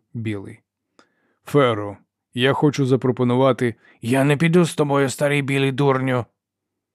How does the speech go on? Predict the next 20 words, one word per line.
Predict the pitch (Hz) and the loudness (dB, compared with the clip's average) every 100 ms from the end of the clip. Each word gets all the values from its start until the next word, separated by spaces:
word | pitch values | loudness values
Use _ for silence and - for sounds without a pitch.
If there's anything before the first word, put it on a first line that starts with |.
| _ _ | _ _
По | - | -6
обличчю | 110 113 117 - 117 | -4 -2 -2 -2 -2
голомозого | 117 117 120 113 117 113 | 0 0 0 0 -2 -2
промайнула | 117 117 117 117 113 113 | -2 -2 -2 -2 -2 -4
легка | 113 101 - | -6 -6 -8
тінь | 113 120 113 | -6 -4 -4
роздратування, | 117 113 117 110 123 143 131 117 | -4 -4 -4 -2 -2 0 -2 -2
але | 123 131 | -2 0
він | 127 | -2
швидко | 120 127 117 - | -2 -6 -6 -8
себе | - 120 117 | -10 -6 -6
опанував. | 107 113 113 101 107 _ _ _ _ _ | -4 -6 -6 -8 -14 _ _ _ _ _
«Чому? | - 143 139 117 127 - _ _ _ _ _ | 0 2 4 2 -4 -10 _ _ _ _ _
Які | 139 139 143 | 0 2 2
в | 120 | -2
тебе | 120 117 117 | -2 -4 -4
є | |
інші | 120 - 120 117 120 | -4 -4 -6 -4 -4
термінові | 135 131 135 131 139 | -2 0 0 0 -4
справи?» | - 131 127 127 | -6 -8 -8 -10